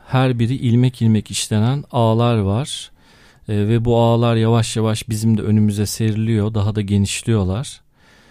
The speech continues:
Hayalini kurduğumuz her şey her geçen gün biraz daha şekle bürünüyor ve önümüzde, e, bir şekil, şemal aldıkça da bizim nereden gideceğimiz daha da netleşiyor diye düşünüyorum.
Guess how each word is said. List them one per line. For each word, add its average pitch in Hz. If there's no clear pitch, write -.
Hayalini 123
kurduğumuz 123
her 139
şey 139
her 131
geçen 117
gün 135
biraz 117
daha 117
şekle 131
bürünüyor 127
ve 127
önümüzde, 117
e, 98
bir 113
şekil, -
şemal 113
aldıkça 117
da 143
bizim 117
nereden 113
gideceğimiz 107
daha 113
da 113
netleşiyor 107
diye 95
düşünüyorum. 95